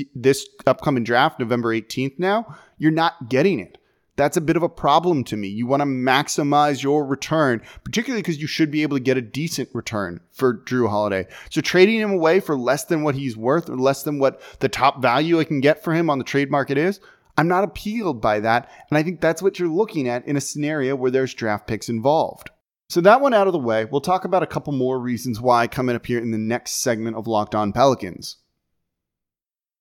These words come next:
Don't forget, subscribe to Locked On Pelicans wherever you get your podcast from, the only daily Pelican show bringing you everything you wanna know about the team and the association overall. So subscribe wherever you get your podcasts.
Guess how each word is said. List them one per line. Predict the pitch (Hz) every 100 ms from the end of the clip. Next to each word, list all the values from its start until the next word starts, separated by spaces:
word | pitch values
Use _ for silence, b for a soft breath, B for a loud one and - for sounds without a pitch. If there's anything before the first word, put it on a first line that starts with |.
| -
Don't | 123 139 139
forget, | 135 156
subscribe | - 135 - 156 156 147
to |
Locked | 147 143 135
On | 147 139
Pelicans | 139 143 139 127
wherever | 139 139 143 135
you | 139 139
get | 135 135
your | 127
podcast | 127 127 123 127 123
from, | - 131
the | 123 123
only | 139 143 143 117
daily | 101 139 139 131 113
Pelican | 120 127 117
show | - 127 120
bringing | 120 117
you | 117
everything | 117 117 120 120
you | 117
wanna | 120
know | 117 113
about | 107 -
the |
team | - - 135 127
and | 127 123
the | 117
association | 107 131 117 - 117 117 117 117
overall. | 113 107 117 123 127 123
So | -
subscribe | - 123 - 151 156
wherever | 139 127 123
you | 123
get | 113 120
your | 113
podcasts. | - 110 113 - 98 87 -